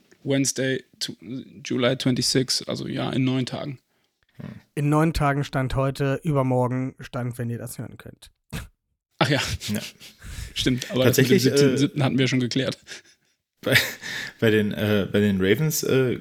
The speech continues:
Speaker 3: kommen ja die Rookies schon morgen. Also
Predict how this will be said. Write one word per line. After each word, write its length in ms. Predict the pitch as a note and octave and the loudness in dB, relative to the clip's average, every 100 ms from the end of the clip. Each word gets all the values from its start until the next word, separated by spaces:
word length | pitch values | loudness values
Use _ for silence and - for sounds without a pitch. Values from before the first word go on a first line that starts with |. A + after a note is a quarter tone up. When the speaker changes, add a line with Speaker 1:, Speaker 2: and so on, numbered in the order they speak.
| - | -4
Speaker 3:
kommen 180 | - C#3 | -2 2
ja 60 | |
die 80 | C#3 | 4
Rookies 420 | A#2+ D3 F#3+ F3+ | 4 2 0 0
schon 380 | - D3 C#3 C#3 | 0 0 0 -2
morgen. 520 | - A#2 D#3 E3+ F#2 E2 - _ - | 0 2 4 2 0 -4 -12 _ -10
Also 400 | - G#2+ G2+ F2+ | -2 2 2 0